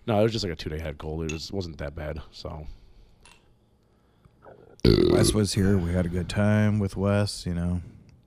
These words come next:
Speaker 2: You weren't here, so I had to set shit up myself.
Speaker 1: Why don't you make Wes set it up?
Speaker 2: <sighs> Yeah.
Speaker 1: That's what we do to our guests.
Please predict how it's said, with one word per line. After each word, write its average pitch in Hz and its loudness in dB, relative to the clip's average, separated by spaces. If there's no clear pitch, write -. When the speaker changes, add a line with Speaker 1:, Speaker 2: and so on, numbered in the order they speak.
Speaker 2:
You 92 0
weren't 85 -4
here, 98 4
so 85 0
I 82 0
had 85 -2
to - -8
set - -2
shit 85 -4
up 90 -4
myself. 90 -6
Speaker 1:
Why 87 -12
don't 98 -4
you 101 -4
make 104 -4
Wes 95 -2
set 78 -4
it 80 -6
up? 80 -6
Speaker 2:
<sighs> 95 0
Yeah. - -20
Speaker 1:
That's - -6
what - -6
we 113 -2
do 123 0
to 107 4
our 78 -4
guests. - -2